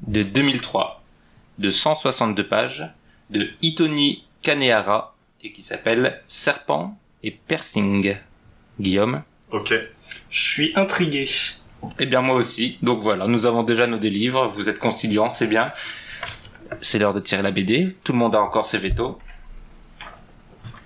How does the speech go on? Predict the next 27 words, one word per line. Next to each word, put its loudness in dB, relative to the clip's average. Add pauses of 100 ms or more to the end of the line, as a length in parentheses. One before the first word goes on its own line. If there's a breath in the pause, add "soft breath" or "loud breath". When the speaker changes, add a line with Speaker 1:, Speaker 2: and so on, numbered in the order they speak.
(2000)
Speaker 1:
Une 4
B 4
D 2
américaine, 2
un -2
comics 0
donc, -2 (320)
de 2
deux 2
mille 2
trois, 0 (340 loud breath)
écrit 0
par 0
Brian 4
K. 0
Vaughan. 0 (640 soft breath)
Et -2
nous, 4
li-, 4 (280)
nous 4
lirons 2
peut-être, 0
je -2
vous -6
propose, 0
le -2
tome -2